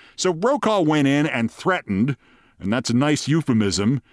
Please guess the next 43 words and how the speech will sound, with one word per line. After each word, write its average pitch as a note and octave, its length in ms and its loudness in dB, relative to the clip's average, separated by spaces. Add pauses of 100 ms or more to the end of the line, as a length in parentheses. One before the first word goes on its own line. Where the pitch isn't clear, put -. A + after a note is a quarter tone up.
(160)
N D3+ 180 0
B C#3 140 2
C C#3 220 0
management B2 520 -2
on C#3 160 0
behalf C#3 460 -4
of D3 100 -6
the C3 80 0
G C3 320 0
O C3+ 80 2
P B2+ 320 -2
just - 460 -2
to G3+ 80 -2
get C3+ 380 -4
to D#3 100 -4
host A#2+ 480 -2
one A2 260 0
more A#2 300 2
debate. G2 680 -6 (1080)
I - 20 -6
mean, A2 140 -2
he A2 40 -2
boasted C3 460 -2
about A2 300 -4
it A2 80 -4
in G2+ 80 -8
the F#2+ 60 -4
New G2 100 -2
York G#2 340 -4
Times. D2+ 800 -12 (580)
Then F#3+ 180 0
within G3+ 240 2
a - 20 0
year, D3+ 240 2
it D#3+ 100 -4
was C3+ 180 -2
Fox - 580 -4
blackmailing B2+ 680 0
the B2 100 2
executives A2+ 560 0
at A2 80 -6
G C3+ 280 0
E, D3+ 360 0